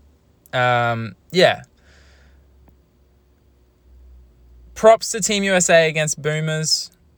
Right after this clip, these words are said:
Um, a few notes on Team U S A. I don't have too many. Kevin Durant's the best player in the world. Uh, I'm very sh-,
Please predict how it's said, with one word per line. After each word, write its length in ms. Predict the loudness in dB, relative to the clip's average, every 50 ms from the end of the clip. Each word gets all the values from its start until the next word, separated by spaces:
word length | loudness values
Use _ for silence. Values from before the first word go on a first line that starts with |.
| _ -4
Um, 840 | 0 2 2 4 4 4 4 4 2 2 0 -2 -6 -8 -10 -10 -12 -16 _ _ _ _ _ _ _ _ _ _ _ _ _ _ _ _ _ _ _ _ _ _ _ _ _ _ _ -8
a 80 | -8 -8
few 220 | -6 -6 -4 -2
notes 260 | 0 0 -2 -2 -4
on 120 | -6 -6 -6
Team 200 | -6 -6 -6 -6
U 80 | -4 -4
S 120 | -2 2
A. 220 | 2 2 2 0 -4 -6
I 160 | -4 -4 -4 -4
don't 260 | -4 -4 -4 -4 -2
have 180 | -4 -6 -6
too 180 | -6 -10 -8 -6
many. 340 | -6 -6 -6 -6 -8 -10 -10 -14 -20 -20 -20 _ -2
Kevin 200 | 0 2 2 4
Durant's 260 | 4 4 4 2 0
the 60 | 0
best 180 | 0 0 0 2
player 160 | 0 0 2
in 60 | 2
the 80 | 0 0
world. 500 | 4 4 6 6 6 4 2 0 -4 -16 _ _ _ _ _ _ _ _ -8
Uh, 380 | -4 -2 -2 0 0 0 -2 -4 -6
I'm 220 | -6 -8 -6 -6 0
very 280 | 2 4 4 4 2
sh-, 140 | -2 -8 -12